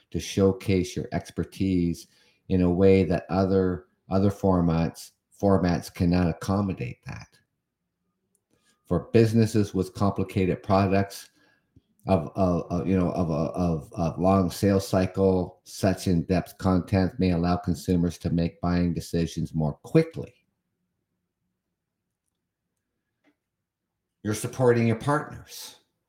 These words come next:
The most common format for a podcast is an interview. As the host of your own show, bringing guests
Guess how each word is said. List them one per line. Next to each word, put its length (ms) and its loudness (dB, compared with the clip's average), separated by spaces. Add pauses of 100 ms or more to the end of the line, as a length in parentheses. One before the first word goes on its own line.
(240)
The 60 -8
most 300 -4
common 340 -2
format 500 0
for 140 -4
a 80 -8
podcast 680 -2
is 160 -2
an 180 2
interview. 640 2 (1200)
As 200 0
the 120 0
host 380 0
of 140 2
your 200 2
own 120 4
show, 540 0
bringing 400 -2
guests 460 -6